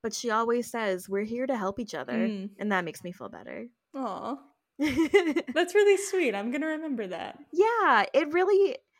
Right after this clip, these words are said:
Speaker 1: it really makes me feel better as somebody who also has a hard time asking for help.
Speaker 2: Yeah, that's just a very nice sentiment. Um, okay, so number <laughs> nine, I just, whenever I feel, like, a little vulnerable,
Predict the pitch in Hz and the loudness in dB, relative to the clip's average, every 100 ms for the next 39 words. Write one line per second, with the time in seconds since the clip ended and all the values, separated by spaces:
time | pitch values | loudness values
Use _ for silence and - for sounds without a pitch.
0 | _ 285 277 320 330 277 240 - 233 226 | _ -2 -2 -2 -2 -2 -4 -4 -6 -4
1 | 196 180 165 170 170 185 - 180 180 190 | -2 0 0 0 0 -2 -2 -4 -4 -2
2 | 196 131 160 - 165 170 165 165 147 127 | -2 0 -2 -4 -6 -6 -10 -10 -6 -8
3 | - 135 113 170 180 - _ 160 165 151 | -8 -10 -10 -12 -16 -20 _ -4 -4 -14
4 | 170 175 - - - - - _ _ _ | -16 -14 -16 -16 -10 -10 -12 _ _ _
5 | _ 403 285 262 277 - 320 285 277 247 | _ 0 0 0 -4 -8 -6 -2 -4 -4
6 | 240 - 226 220 202 180 - _ _ _ | -8 -10 -12 -10 -12 -14 -18 _ _ _
7 | _ _ _ 220 220 214 202 202 196 _ | _ _ _ -14 -10 -10 -10 -12 -18 _
8 | _ _ - - 262 262 247 254 254 311 | _ _ -12 -4 -4 -2 -4 -4 -4 -4
9 | 311 269 254 - 233 - 226 - - - | -4 -4 -4 -4 -8 -6 -10 -10 -20 -20
10 | - - - 226 240 381 - 339 269 196 | -20 -12 -2 -2 0 -4 0 0 0 0
11 | 233 320 370 - 254 254 226 202 190 196 | 0 2 0 2 2 2 0 -2 -2 0
12 | 220 208 190 208 226 240 277 285 294 | -2 -2 -4 -2 -4 -2 -2 -2 -6